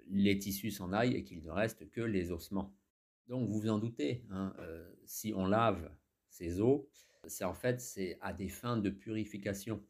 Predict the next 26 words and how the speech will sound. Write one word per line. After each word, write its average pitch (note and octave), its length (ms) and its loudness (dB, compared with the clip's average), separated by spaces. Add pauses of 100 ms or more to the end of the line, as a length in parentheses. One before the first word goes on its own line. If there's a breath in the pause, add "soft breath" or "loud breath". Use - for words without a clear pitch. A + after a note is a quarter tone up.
(140)
Parce - 160 -16
que F#2+ 100 -4
c'est - 220 -4
à G#2 60 2
partir G2+ 600 -4
de E2 160 -4
là, B2 380 4
donc E2+ 300 -4
de E2+ 140 -8
la D#2+ 160 -2
septième - 400 -6
année, A2+ 380 2 (580 soft breath)
que - 100 -6
va G2 160 4
vraiment A#2 420 4
commencer G#2 580 0
le G2+ 140 6
cycle G2 560 -6
d'ancestrialisation. G#2+ 1500 -2 (380)
Donc D2+ 220 -14
derrière F2+ 260 -2
ce - 120 -10
mot F2+ 260 0
un E2 100 -4
peu E2 160 -8
compliqué, F#2+ 540 -2